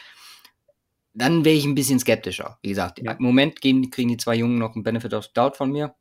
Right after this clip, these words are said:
Speaker 1: obwohl Jackson ist halt auch schon eigentlich Eckler-Jahr, ne? Ist auch fünfundzwanzig
Speaker 2: Mhm.
Speaker 1: mittlerweile.
Speaker 2: Alter
Speaker 1: Ähm,
Speaker 2: Sack
Speaker 1: aber
Speaker 2: als Running Back.
Speaker 1: <laughs> Ja, genau, schon beste Zeiten hinter sich.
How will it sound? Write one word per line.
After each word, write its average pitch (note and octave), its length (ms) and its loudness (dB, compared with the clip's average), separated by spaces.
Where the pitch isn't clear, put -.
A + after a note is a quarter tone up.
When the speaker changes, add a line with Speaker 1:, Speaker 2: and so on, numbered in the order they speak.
Speaker 1:
obwohl - 320 -10
Jackson - 300 -10
ist - 140 -10
halt - 160 -16
auch - 180 -14
schon - 140 -18
eigentlich F2+ 280 -14
Eckler-Jahr, - 560 -16
ne? G#2+ 260 -10
Ist G2 100 -20
auch - 180 -16
fünfundzwanzig - 640 -14
Speaker 2:
Mhm. B2 60 -6
Speaker 1:
mittlerweile. G#2+ 440 -16
Speaker 2:
Alter F#2+ 260 -8
Speaker 1:
Ähm, G2 60 -8
Speaker 2:
Sack G2+ 120 -2
Speaker 1:
aber B2+ 220 2
Speaker 2:
als G#2 200 -12
Running G2+ 300 -8
Back. G2 240 -10
Speaker 1:
<laughs> - 320 4
Ja, E3+ 460 0
genau, A2 360 -4
schon G#2 200 -12
beste G#2+ 220 -4
Zeiten G#2 260 -6
hinter A2 220 -6
sich. F#2 140 -16